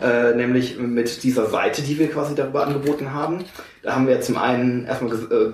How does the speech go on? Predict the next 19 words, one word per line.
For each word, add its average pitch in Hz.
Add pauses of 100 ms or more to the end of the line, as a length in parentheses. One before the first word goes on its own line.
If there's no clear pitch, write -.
gesagt, 110
was 120
ist 131
eigentlich 107
Freifunk -
Hamburg, 131
haben 127
uns 127
vorgestellt, 127 (380)
aber 131
halt 131
auch, 123
worum 123
es -
in 127
der 120
Demo 113
geht. - (500)
Ähm, 120